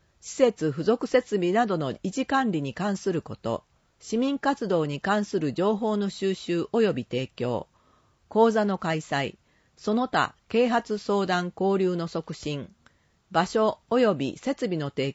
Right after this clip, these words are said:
供。団体の支援に関する事業の実施。指定期間、令和七年四月一日から令和十二年三月三十一日。選定、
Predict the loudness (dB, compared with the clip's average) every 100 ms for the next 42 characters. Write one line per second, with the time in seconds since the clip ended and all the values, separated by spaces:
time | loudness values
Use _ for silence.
0 | -4 -2 -2 -4 _ _ _ _ -2 0
1 | 0 0 0 0 -2 -2 0 0 0 -2
2 | -2 -2 -4 -4 -4 -4 2 2 2 -4
3 | -6 -10 -8 -6 -6 -8 _ _ _ _
4 | _ -6 0 0 0 -4 -4 -6 -10 _
5 | _ _ 6 8 8 2 2 2 0 -2
6 | -6 -2 2 2 0 -4 -2 -2 -4 -4
7 | -2 -2 -4 2 4 6 4 2 2 2
8 | 2 2 0 -4 -2 0 0 -2 -2 -2
9 | 0 0 -2 -2 -4 -4 -4 -6 -6 -6
10 | -10 _ _ _ _ -2 2 2 0 -2
11 | 0 -2